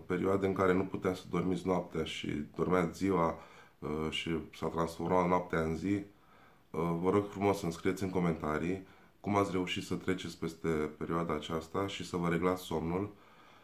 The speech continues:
Vreau să, să mă reglez foarte tare, pentru că știu că de la somn pleacă foarte multe și voi reuși să slăbesc mult mai bine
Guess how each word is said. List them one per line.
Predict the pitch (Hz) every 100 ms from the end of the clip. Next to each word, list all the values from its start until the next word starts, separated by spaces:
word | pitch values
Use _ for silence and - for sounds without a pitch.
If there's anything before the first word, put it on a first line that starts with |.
| - - - 82 85
Vreau | 95 104
să, | - 104 98 98 92 90 85 87 - -
să | -
mă | 98 95
reglez | 95 101 95
foarte | - - 101 87
tare, | 85 90 90
pentru | 92 90 85
că | 90
știu | 87 101
că | 95 85 82 82 - - - -
de | 85
la | 87
somn | - 98 92 92
pleacă | 92 90 87 85 82 78 76 -
foarte | 87 -
multe | 85 85 85
și | 85 -
voi | 82
reuși | 82 80 92
să | 87
slăbesc | 87 85 82 87 -
mult | 92
mai | 85
bine | 76 82 85